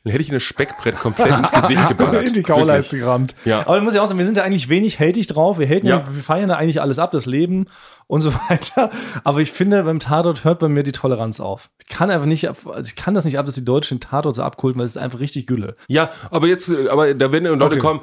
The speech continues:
Speaker 1: ja,
Speaker 2: Aber,
Speaker 1: äh,
Speaker 2: guck mal
Speaker 1: es gibt
Speaker 2: den,
Speaker 1: doch,
Speaker 2: der
Speaker 1: du
Speaker 2: stille
Speaker 1: musst
Speaker 2: Gast.
Speaker 1: mal S-, S W R zwei, äh, Meta von dem, äh, die, von dem Sender, die haben richtig guten Tatort.
Speaker 2: Ja, ja.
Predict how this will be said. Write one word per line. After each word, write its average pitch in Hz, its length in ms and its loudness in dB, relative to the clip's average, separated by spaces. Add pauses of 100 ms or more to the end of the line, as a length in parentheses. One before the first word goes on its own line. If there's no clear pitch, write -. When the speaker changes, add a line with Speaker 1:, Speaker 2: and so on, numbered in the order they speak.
(160)
Speaker 1:
ja, 135 340 2 (300)
Speaker 2:
Aber, 135 300 0
Speaker 1:
äh, 147 60 -4 (160)
Speaker 2:
guck 135 220 2
mal 156 100 6
Speaker 1:
es 131 60 2
gibt 139 120 4
Speaker 2:
den, 127 120 2
Speaker 1:
doch, 208 240 2
Speaker 2:
der 147 120 -2
Speaker 1:
du - 20 0
Speaker 2:
stille 185 240 6
Speaker 1:
musst 226 120 4
Speaker 2:
Gast. 147 120 4 (180)
Speaker 1:
mal 185 60 2
S-, 202 200 0
S 190 380 0
W 190 100 4
R 170 240 0
zwei, 156 680 2 (200)
äh, 139 320 4
Meta 147 800 2
von 143 200 0
dem, 190 400 0
äh, 123 120 2
die, 135 340 -2 (340)
von 131 160 0
dem 214 220 2
Sender, 123 320 2
die 175 200 0
haben 196 180 2
richtig 190 300 -2
guten 135 220 -2
Tatort. 131 540 2
Speaker 2:
Ja, 127 60 0
ja. 113 60 -6